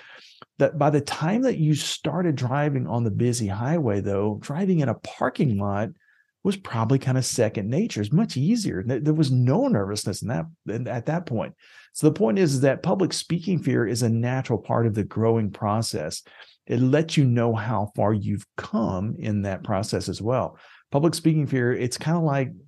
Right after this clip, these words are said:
you know, riding a roller coaster for the first time or going to a haunted house as a kid for the first time. Each of those situations was probably nerve-wracking the very first time that you did it.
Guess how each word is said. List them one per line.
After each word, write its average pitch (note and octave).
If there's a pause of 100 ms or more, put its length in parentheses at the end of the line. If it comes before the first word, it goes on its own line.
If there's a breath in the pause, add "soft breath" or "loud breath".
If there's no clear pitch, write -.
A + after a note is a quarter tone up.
(120)
you B2
know, A#2+
riding A2+
a F#2
roller F#3+
coaster F3+
for E3
the E3
first E3
time D3+
or G2
going G#2+
to G2+
a -
haunted F#2+
house D3+
as -
a -
kid D#3 (580 loud breath)
for C#3+
the C#3+
first C#3+
time. C#3+
Each F#3+
of -
those C3+
situations B2+
was G2+
probably C3
nerve-wracking G#2+
the G2+
very G2+
first F2
time G#2
that F#2
you F#2+
did D#3+
it. E2